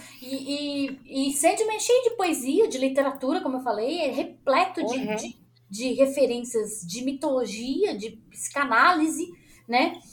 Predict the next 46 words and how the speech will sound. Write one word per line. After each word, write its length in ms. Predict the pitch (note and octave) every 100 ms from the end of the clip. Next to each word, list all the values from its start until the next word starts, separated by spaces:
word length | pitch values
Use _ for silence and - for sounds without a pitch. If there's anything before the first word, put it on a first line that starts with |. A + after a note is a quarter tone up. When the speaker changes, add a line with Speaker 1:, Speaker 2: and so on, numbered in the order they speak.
| - - C4
Speaker 1:
É, 200 | C4+ B3+
uma 160 | C4 C#4
das 120 | D4
coisas 280 | D#4 C4 B3+
legais, 460 | C#4 C#4 A#3+ C#4
por, 200 | - C4
por 140 | - B3
exemplo, 240 | A#3+ C4+
são 200 | - C#4
os 80 | C4+
artefatos 520 | C4 C4 C4 B3 A#3
de 60 | A3
poder 480 | C4 A3 A3 A#3+ F#3
dele, 420 | G#3+ E4 A4 - - - _
né? 160 | B3 C4
Tipo 180 | - B3
a 40 |
areia, 340 | A3 G#3+ C#4
o 80 | G#3
elmo, 440 | G#3 A#3+ C4+ A3+ F#3+
a, 340 | E3 D#3+ - A3
e 180 | G#3+
a, 540 | G3 F#3 F3 E3 C#3 - -
e 300 | G3 F#3+ F3+
o 100 | F3+
rubi. 320 | G3 G3 A3
Speaker 2:
A 60 | B3+
máscara. 480 | F4+ F#3 - - A#3+ B3 - _ -
Speaker 1:
A 100 | A#3+
areia, 340 | A#3 C#4 C#4+
Speaker 2:
Uhum. 60 | C#4
Speaker 1:
aquela 300 | B3+ A3 -
coisa 240 | A3 A3+
de, 160 | G3 G#3+ _
que 120 | - A3
induz 280 | G#3+ A3+ G#3
o 60 |
sono 540 | G3 A#3 A#3 C4 C4 A#3+
e 60 |
controla 480 | A#3 G#3+ G#3+ G#3+ G#3
os 80 | G3+
sonhos 280 | G#3 G3+ F#3
e 40 |
pesadelos. 720 | G#3 F#3+ F#3 G3+ C#4 D4 C4+
O 100 | B3+
elmo, 420 | A#3 A#3+ B3+ C4+